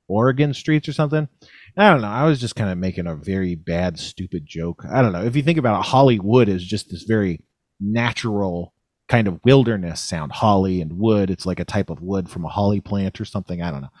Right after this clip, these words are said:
Actually, isn't holly is, like, a invasive, uh, plant that grows on other wood?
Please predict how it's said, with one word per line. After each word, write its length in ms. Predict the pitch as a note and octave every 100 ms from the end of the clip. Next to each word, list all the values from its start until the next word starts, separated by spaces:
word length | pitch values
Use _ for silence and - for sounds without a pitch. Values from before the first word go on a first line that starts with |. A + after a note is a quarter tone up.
| - _ -
Actually, 240 | G#3+ F3
isn't 180 | E3+ A3
holly 320 | F2+ A#2 B2
is, 160 | A2+ F#2+
like, 220 | F2 F2
a 120 | E2+ -
invasive, 840 | G2+ E2 F2+ G2+ - F#2+ F#2 - _ _ _ _ _ _ _ _ _ -
uh, 140 | F#2
plant 380 | F2 - G#2 G#2
that 80 | F#2
grows 340 | D#2 F2+ G2 E2
on 400 | - E2+ F#2 G2+
other 260 | E2+ F#2+
wood? 380 | E2+ D#2 F#2 F#2